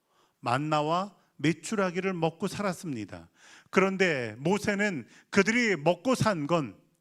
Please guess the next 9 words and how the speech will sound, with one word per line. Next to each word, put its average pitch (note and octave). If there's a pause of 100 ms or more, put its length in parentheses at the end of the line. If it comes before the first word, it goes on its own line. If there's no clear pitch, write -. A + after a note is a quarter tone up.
(240)
만나와 F3+
메추라기가 G#3
아니고 F3+ (300)
반석에서 A3
나온 G3
생수가 A3
아니다라고 F3
말합니다. F#2 (1400)
그들이 G2